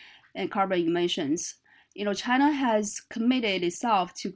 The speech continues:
peak its carbon emissions by twenty thirty and to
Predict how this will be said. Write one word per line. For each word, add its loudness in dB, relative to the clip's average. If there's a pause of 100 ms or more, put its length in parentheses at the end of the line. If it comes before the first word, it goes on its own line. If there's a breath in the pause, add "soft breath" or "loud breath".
peak -2
its -4
carbon -2
emissions -2
by -2
twenty -4
thirty -2 (320 loud breath)
and -2
to -6